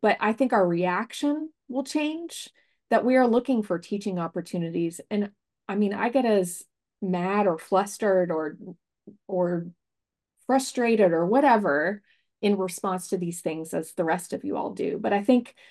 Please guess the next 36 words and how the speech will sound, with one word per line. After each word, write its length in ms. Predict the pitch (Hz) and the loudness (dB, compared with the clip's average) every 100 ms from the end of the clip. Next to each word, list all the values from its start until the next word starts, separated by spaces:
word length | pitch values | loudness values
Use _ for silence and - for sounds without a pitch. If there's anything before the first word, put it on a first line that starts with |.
| _ - | _ 0
when 140 | 220 | 2
we 100 | 226 | 2
think 200 | 214 381 | -2 -2
about 320 | 359 220 - - | 2 2 2 -4
how 280 | - 226 233 | -2 2 2
do 80 | |
kids 300 | 262 240 190 | 0 -4 -8
learn, 680 | 175 165 175 180 - - 208 - _ _ _ _ | -8 -6 -4 -4 -6 -8 -8 -10 _ _ _ _
um, 500 | 202 196 165 156 139 - | -2 0 0 -2 -4 -4
that's 180 | 214 | -2
a 60 | 240 | 0
really 340 | 208 190 185 | 2 4 2
interesting 880 | 170 185 180 196 - 170 165 170 170 - | 0 -4 -8 -10 -8 -8 -6 -8 -10 -12
concept. 680 | - 196 180 - - - - _ | -8 -6 -4 -8 -12 -14 -20 _
And 320 | 226 220 208 - | 2 2 2 -2
you 160 | 233 339 | -2 -2
guys 260 | 523 427 | -2 -2
know 100 | 196 | 0
your 180 | 170 160 | 0 -2
kids, 560 | - - - 262 - - | -4 -6 -4 -4 -4 -2
right? 220 | 220 302 | 0 0
If 140 | - - | -4 -4
you're 100 | 165 | -4
listening 360 | 294 311 269 | -4 0 0
to 100 | 262 | 0
this, 380 | 233 240 247 - - - _ _ | 2 0 0 -8 -18 -20 _ _
think 220 | - 359 - | -4 -4 -4
through, 320 | 262 349 277 | -2 2 2
like, 260 | 156 175 | 0 -4
what 260 | 185 240 440 | -2 0 0
are 240 | - 330 349 | 2 2 2
ways 380 | 202 151 160 170 | 4 4 2 -2
that 180 | 185 - | -4 -2
your 120 | 175 | -6
kids 400 | - 170 - - | -6 -8 -8 -8
learn? 420 | 151 - - 208 | -8 -6 -8 -10